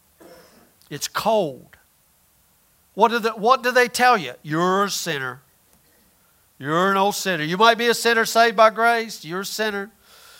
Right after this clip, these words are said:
Try to stop sinning. Try to do your best. Keep as many of the commandments as you can.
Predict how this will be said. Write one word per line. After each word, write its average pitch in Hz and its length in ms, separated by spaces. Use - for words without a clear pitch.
Try 185 220
to 196 60
stop 185 340
sinning. 196 440
Try 196 240
to 202 100
do 220 180
your 240 160
best. 202 400
Keep 226 220
as 170 160
many 220 120
of 220 60
the 226 60
commandments 220 480
as 226 100
you 233 100
can. 196 480